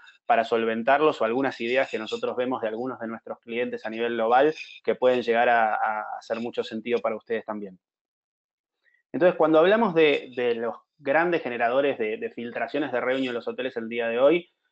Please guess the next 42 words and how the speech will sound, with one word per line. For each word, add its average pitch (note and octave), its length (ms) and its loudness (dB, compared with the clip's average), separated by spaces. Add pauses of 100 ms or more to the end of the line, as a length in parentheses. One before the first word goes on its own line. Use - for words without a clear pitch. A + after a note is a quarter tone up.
el A#2 160 -2
primero, C#3+ 380 2
sin, A#2+ 400 -6
sin A#2 220 -10
lugar A#2+ 180 0
a A#2+ 60 2
dudas, C3+ 200 2
la A#2 100 0
disparidad A2 440 -2
de A2+ 80 -2
tarifas. G#2+ 480 -10 (380)
Y, C3+ 500 0
y C3+ 240 -2
yo D#3 120 2
voy F#3 100 4
a - 20 2
empezar D#3 380 2
haciendo D3+ 340 0
un C#3+ 60 2
comentario C3+ 420 4
aquí D3 240 2
para A#2+ 240 0
que A#2 80 -2
nadie C3+ 240 0
se B2 100 0
asuste, C#3+ 380 -2
que A#2+ 140 2
es - 120 -6 (300)
que A#2 120 -2
yo C#3+ 120 4
no D3+ 140 2
soy D3 300 2
alguien D3+ 220 2
que B2+ 60 0
esté C3 320 -2
en B2 160 -4
contra A#2 460 0
de A2 80 -4
la A2 80 -4
disparidad A2 420 -2
de A#2+ 100 4
tarifas, D3 480 0